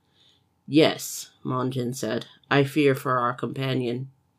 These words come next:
"You travel with one in chains," said Narsan's consort. He had not missed Altrina's predicament. "Is the one who is assisting us her or you?" Narsan gestured for her consort to be quiet, and the man ducked his head.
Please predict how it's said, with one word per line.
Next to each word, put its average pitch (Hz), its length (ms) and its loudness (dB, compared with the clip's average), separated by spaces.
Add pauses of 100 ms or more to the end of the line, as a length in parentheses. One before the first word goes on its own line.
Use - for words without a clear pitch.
(600)
"You 147 160 2
travel 156 480 4
with 160 180 2
one 143 180 2
in 147 160 4
chains," 127 540 0
said 123 160 -2
Narsan's 127 640 -4
consort. 131 680 -6 (560)
He 202 160 2
had 196 160 6
not 185 200 2
missed 156 460 6
Altrina's 120 480 -2
predicament. 127 800 0 (680)
"Is 139 200 4
the 139 140 6
one 139 260 6
who 156 100 0
is 151 160 2
assisting 147 540 0
us 147 240 0 (100)
her 139 380 4 (220)
or 180 180 0
you?" 160 460 4 (720)
Narsan 160 500 2
gestured 139 420 0
for 135 140 -4
her 131 80 -2
consort 131 580 0
to 135 80 -12
be 123 120 0
quiet, 120 440 2
and 127 160 0
the 127 40 -2
man 127 300 -2
ducked 131 320 -4
his 131 200 -6
head. 135 340 -2